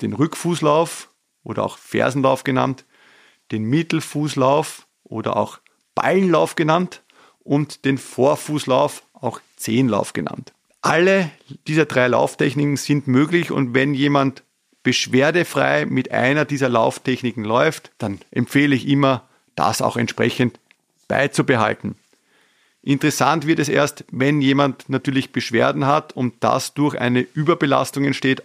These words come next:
aufgrund der Lauftechnik. Und hier muss man wissen, im Fersen- und Rückfußlauf fehlt ein bisschen diese muskuläre Vorspannung im Bewegungsablauf des Laufens, vor allem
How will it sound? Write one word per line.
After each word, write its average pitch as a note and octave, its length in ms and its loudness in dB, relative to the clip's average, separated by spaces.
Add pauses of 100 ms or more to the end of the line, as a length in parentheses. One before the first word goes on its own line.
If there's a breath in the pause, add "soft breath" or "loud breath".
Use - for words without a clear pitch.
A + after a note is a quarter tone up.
aufgrund B2+ 480 -2
der B2 60 0
Lauftechnik. - 600 -6 (1400 soft breath)
Und B2 120 -10
hier D3+ 160 0
muss D3+ 160 -2
man D3 140 2
wissen, D3 320 -2
im G#2+ 180 -4 (320)
Fersen- C#3 420 0
und B2+ 100 0
Rückfußlauf D#3+ 680 -2 (640)
fehlt D#3+ 520 0
ein C3+ 160 0
bisschen D#3 440 -4
diese A#2+ 400 -2
muskuläre C3 880 -2
Vorspannung D#3 1000 0 (200)
im D3+ 140 0
Bewegungsablauf D#3 680 2
des D#3 140 -6
Laufens, D#3 400 0
vor - 220 -2
allem C#3 380 0